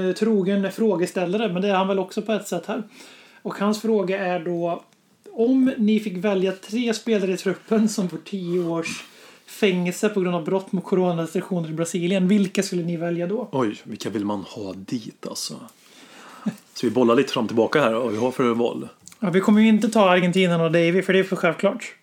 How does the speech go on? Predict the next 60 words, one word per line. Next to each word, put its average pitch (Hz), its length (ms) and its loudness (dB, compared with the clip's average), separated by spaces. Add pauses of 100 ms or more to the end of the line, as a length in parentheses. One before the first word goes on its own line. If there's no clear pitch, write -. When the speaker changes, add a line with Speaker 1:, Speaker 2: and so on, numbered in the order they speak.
(300)
Speaker 2:
Ja, - 80 -4
vi 117 180 2
tycker 120 260 -2
ju 123 60 4
om 135 60 0
dem 127 140 -2
också. - 180 -8
Det 165 80 2
blir 135 160 4
någonstans 127 400 4
folk 113 180 0
som - 60 -4
man 113 80 -2
tycker 113 220 -2
ska 107 200 -2 (1400)
Speaker 1:
Ndombele 233 380 6
Speaker 2:
ska 240 140 8
få - 60 6
Speaker 1:
ligger 165 180 6
Speaker 2:
li-, 208 160 4
Speaker 1:
väl, 247 300 0
Ndombele 220 300 6
Speaker 2:
Ass. 220 120 6
Speaker 1:
ligger 196 200 4
väl 196 160 6
jävligt 185 320 4
pyrt 190 280 2
till 185 140 2
med 180 120 2
tanke 185 240 0
på 185 80 2
att 165 80 2
vi 180 280 4
känner 185 220 4
oss 165 80 0
så 180 80 0
sårade 208 640 4
av 175 100 4
honom. 165 200 2
Speaker 2:
Ja, 175 60 8
han 156 120 6
skulle 139 160 0
behöva 135 320 4
också. - 260 2
Man 143 420 4
up, - 340 -2
så - 80 0
att 151 100 0
säga, 131 180 2
lite 143 180 0
grann. 107 100 0 (300)
<laughs> 180 140 4 (540)
Lite 180 140 4
Speaker 1:
Jag - 60 8
Speaker 2:
grann 147 100 6
som 170 100 6
att 143 40 8
åka 156 100 6
till 156 120 6
lumpen. 143 540 4